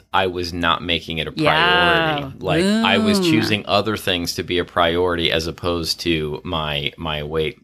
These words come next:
Speaker 1: and health and fitness goals.
Speaker 2: Yep.
Speaker 1: Okay, so the next thing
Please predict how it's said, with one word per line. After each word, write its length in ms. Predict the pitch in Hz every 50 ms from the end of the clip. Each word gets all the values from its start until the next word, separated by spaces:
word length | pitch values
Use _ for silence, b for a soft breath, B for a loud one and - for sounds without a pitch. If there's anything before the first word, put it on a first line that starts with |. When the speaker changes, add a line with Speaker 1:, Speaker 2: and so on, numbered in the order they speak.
| _ _ _ _
Speaker 1:
and 380 | - 85 78 76 73 73 73 67
health 300 | 82 85 78 76 - -
and 180 | 71 71 67
fitness 320 | - 73 57 58 71 71 -
goals. 460 | - 78 71 71 69 67 - - _ _ -
Speaker 2:
Yep. 160 | - 240 247 - _ B 220 B B B B B B B B B
Speaker 1:
Okay, 360 | - 143 143 143 120 92 78
so 380 | 78 - 143 135 123 120 120 -
the 440 | - 101 117 123 123 123 120 - _ -
next 560 | 110 110 113 131 165 180 - - - - - _
thing 540 | - - - 90 80 76 73 71 71 92